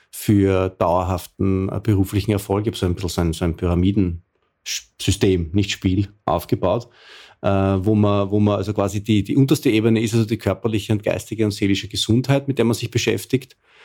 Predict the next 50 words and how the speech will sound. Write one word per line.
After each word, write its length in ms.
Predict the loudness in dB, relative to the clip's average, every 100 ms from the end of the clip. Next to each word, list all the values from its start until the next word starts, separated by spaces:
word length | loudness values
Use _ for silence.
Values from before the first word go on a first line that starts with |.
| -20 _ _ -2
Äh, 240 | 0 0
und 220 | 0 0
wenn 180 | 0 2
die, 440 | 2 4 2 -2 -4
erst 180 | -2 0
wenn 140 | 0
die 140 | 0
sichergestellt 720 | 2 2 2 2 2 2 2 0
ist, 160 | 0
dann 120 | 0
hat 160 | 0 0
man 100 | 0
überhaupt 640 | 2 2 0 -4 -16 -2
die 360 | 2 4 4 0
Voraussetzung 580 | -2 0 0 -2 -4 -4
geschaffen, 480 | -2 -4 -4 -2 -2
um 140 | 0
dauerhaft 460 | 0 0 0 -2 -2
beruflich 400 | -2 -2 -4 -4
erfolgreich 480 | -2 -4 -4 -6
zu 80 | -8
sein. 320 | -6 -6 -6 -10 -4
Davon 360 | -2 0 -2
gehe 220 | 0 2 2
ich 120 | 0
halt 240 | -4 -2
mal 160 | -2 0
aus, 380 | 0 -2 -2 -2
ja, 140 | 0
weil 180 | 2 2
wenn, 280 | 2 0 -4 _ _
wenn 100 | 0
ich 120 | 0 0
krank 280 | -2 0
oder 180 | 0 0
tot 280 | 0 -2 0
bin, 380 | 2 2 0 -10 _ _ _ _ 0
dann, 480 | 2 4 2 2 -2
äh, 420 | 0 2 2 2
wird's 200 | 0 2
mit 80 | 2
dem 80 |
beruflichen 520 | 4 2 2 0 0 0
Erfolg 400 | 0 0 0 -2
halt 120 | -4
auf 100 | -4
Dauer 300 | -2 0 0
auch 180 | -2 -6
nichts 240 | -12 -6
werden. 380 | -4 -4 -10